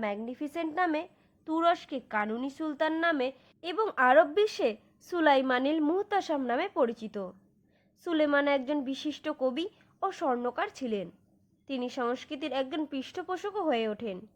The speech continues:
অটোমান সাম্রাজ্যের সাহিত্যিক এবং স্থাপত্য বিকাশে সুবর্ণ যুগের তত্ত্বাবধান করেন তিনি।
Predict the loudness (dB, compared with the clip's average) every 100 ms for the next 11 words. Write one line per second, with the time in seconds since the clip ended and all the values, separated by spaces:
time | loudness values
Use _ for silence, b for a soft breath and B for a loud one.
0 | _ b b b b 6 6 4 2 2
1 | 2 4 4 2 0 -4 -4 -4 -4 -6
2 | -10 -10 b b b -6 -4 -4 -2 0
3 | 0 0 -4 -4 -2 -2 -2 -2 -2 -6
4 | b b _ -6 -2 2 2 0 -2 -2
5 | -2 0 0 0 -2 -2 0 -2 0 0
6 | 0 -2 -4 -4 -4